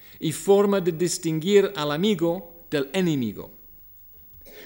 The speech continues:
Aunque reconoció que llevaría tiempo y dinero sustituir las prendas sueltas de los Ming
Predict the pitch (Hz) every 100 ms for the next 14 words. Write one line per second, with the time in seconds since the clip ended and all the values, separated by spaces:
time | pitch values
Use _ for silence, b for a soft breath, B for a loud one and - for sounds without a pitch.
0 | B B B - 165 220 220 214 202 170
1 | 175 180 175 160 - 170 202 208 226 -
2 | - 151 151 160 156 156 190 185 175 -
3 | 240 185 175 202 123 101 101 139 180 127
4 | 170 - - B B B - 160 - -
5 | 151 - 147 185 208 185 156 143 - -
6 | 180 190 170 151 - 180 196 196 180 139
7 | - 139 127 - 196 175 156